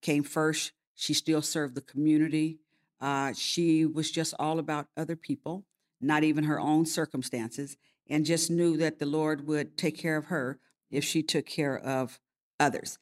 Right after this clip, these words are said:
And so I watched my mother serve, not just us, but I watched her serve other people. I watched her help raise other children. I mean, she was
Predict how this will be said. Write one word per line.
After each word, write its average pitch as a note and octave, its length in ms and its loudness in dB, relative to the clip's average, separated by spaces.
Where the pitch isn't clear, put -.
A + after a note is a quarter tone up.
And D3+ 160 4
so D3+ 380 2
I F3+ 160 4
watched F3+ 400 2
my D3 140 -2
mother C3 280 -4
serve, - 380 -8
not D#3 200 2
just F#3 160 0
us, - 320 -4
but D3 100 0
I D3 60 4
watched D#3 340 2
her D3+ 100 -2
serve D3+ 360 0
other B2+ 160 -8
people. D#3+ 400 -6
I A#2+ 80 0
watched B2+ 320 -4
her C3 140 -4
help C3 280 -2
raise C3 380 0
other A#2 200 -2
children. E3 520 2
I C#3+ 40 2
mean, D3 100 4
she D3 160 -2
was C3+ 180 -4